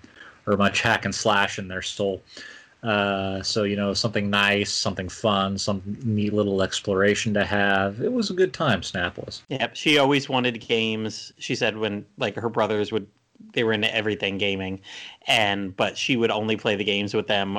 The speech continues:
Speaker 2: where her character couldn't die. So
Speaker 1: yeah, not, not having to worry about dying is a ni-, is a nice thing for a lot of people. It's like,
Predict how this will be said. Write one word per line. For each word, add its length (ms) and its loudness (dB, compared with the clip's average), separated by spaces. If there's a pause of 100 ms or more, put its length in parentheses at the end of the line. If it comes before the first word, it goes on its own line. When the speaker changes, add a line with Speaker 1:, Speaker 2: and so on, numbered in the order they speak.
Speaker 2:
where 200 0
her 100 0
character 460 -2
couldn't 340 -6
die. 380 -2 (360)
So 560 -2
Speaker 1:
yeah, 220 4
not, 240 4
not 200 6
having 280 4
to 60 4
worry 240 4
about 320 0
dying 600 -2
is 380 -2
a 40 0
ni-, 300 2
is 140 0
a 60 0
nice 260 0
thing 240 -2
for 100 -2
a 40 2
lot 200 0
of 80 -4
people. 340 -4
It's 160 -2
like, 200 -2